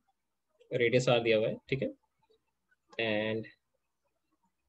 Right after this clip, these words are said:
यहाँ पे इमेजिन करो एक uniformly चार्ज plane sheet है, Uniformly charged plane sheet,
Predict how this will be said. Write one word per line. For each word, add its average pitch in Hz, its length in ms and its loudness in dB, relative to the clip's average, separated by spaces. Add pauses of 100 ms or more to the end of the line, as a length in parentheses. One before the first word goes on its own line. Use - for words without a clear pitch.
(960)
यहाँ 123 260 0
पे 151 240 4
इमेजिन 127 460 0
करो 131 140 2
एक 143 220 -2 (960)
uniformly 131 480 4
चार्ज 143 340 4
plane 120 340 2
sheet 101 220 -4
है, - 80 -6 (1300)
Uniformly 120 840 -4 (1600)
charged 127 500 0 (1600)
plane 123 240 4
sheet, - 280 -8